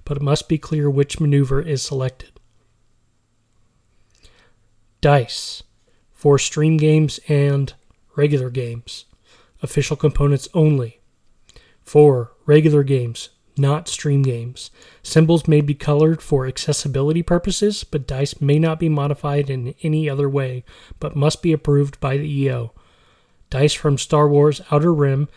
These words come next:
and Star Wars Outer Rim Unfinished Business are allowed. Damage decks for both. Official components only. Scenario feature mark-, markers. Satellite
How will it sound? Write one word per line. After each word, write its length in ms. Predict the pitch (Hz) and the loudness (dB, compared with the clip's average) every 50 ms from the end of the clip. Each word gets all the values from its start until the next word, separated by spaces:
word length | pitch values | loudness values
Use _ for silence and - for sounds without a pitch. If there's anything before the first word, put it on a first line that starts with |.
| _ _ _ _ | _ _ _ _
and 140 | - 135 127 | -6 -6 -4
Star 240 | - - 151 143 139 | -2 -2 0 0 2
Wars 260 | 135 139 139 139 139 | 2 2 2 2 0
Outer 320 | 185 175 147 139 151 151 | -2 -2 -2 0 2 2
Rim 280 | 143 139 139 139 143 151 | 2 2 2 2 0 0
Unfinished 580 | 165 147 139 135 - - 143 147 147 - - | 0 -2 -2 -2 -2 -2 0 0 -2 -2 -2
Business 420 | - 156 139 131 135 131 127 - - - | -2 -2 -2 0 -2 -2 -4 -6 -8 -6
are 220 | 165 135 127 131 | -6 -4 -4 -4
allowed. 440 | 135 131 131 131 123 117 117 - - - - - _ _ _ _ _ _ _ _ _ _ _ _ _ _ _ _ _ _ _ _ _ _ _ _ _ | -4 -4 -4 -4 -6 -8 -10 -14 -20 -20 -20 -20 _ _ _ _ _ _ _ _ _ _ _ _ _ _ _ _ _ _ _ _ _ _ _ _ _
Damage 400 | - 143 143 147 147 131 - - | -4 -2 -2 0 -2 -4 -6 -8
decks 460 | - 147 123 113 - - - - - _ _ _ _ | -10 -10 -10 -10 -14 -20 -20 -20 -20 _ _ _ _
for 180 | _ - - 135 | _ -10 -10 -8
both. 500 | 123 120 139 131 123 113 - - - _ _ _ _ _ _ _ _ | -6 -6 -6 -6 -6 -8 -10 -16 -20 _ _ _ _ _ _ _ _
Official 400 | - 147 - - 147 - - 151 | -12 -8 -4 -2 -2 0 -2 -2
components 540 | - - 143 - - 139 139 135 123 - - | -2 -2 -2 0 2 0 0 0 -2 -2 -2
only. 320 | 143 131 127 120 117 110 - - - - - - _ - - - - _ _ _ _ _ - - _ _ _ _ _ _ _ _ _ - | -2 -2 -2 -6 -8 -12 -16 -20 -20 -20 -20 -20 _ -20 -20 -20 -20 _ _ _ _ _ -20 -20 _ _ _ _ _ _ _ _ _ -18
Scenario 640 | - - - 143 139 147 156 160 165 160 160 156 | -10 -6 -4 0 4 6 6 6 8 8 6 6
feature 380 | - - 170 160 - - 160 151 | 6 4 2 0 2 2 2 2
mark-, 460 | 147 143 139 135 139 139 139 - _ _ _ _ | 4 2 2 0 -2 -4 -4 -8 _ _ _ _
markers. 640 | 170 151 143 139 - - _ _ - - - - - _ _ _ _ _ _ | 0 2 2 2 0 -4 _ _ -18 -16 -16 -16 -18 _ _ _ _ _ _
Satellite 640 | - - - 170 160 156 156 151 156 156 147 160 - | -14 -6 -2 2 4 6 6 6 6 6 4 2 0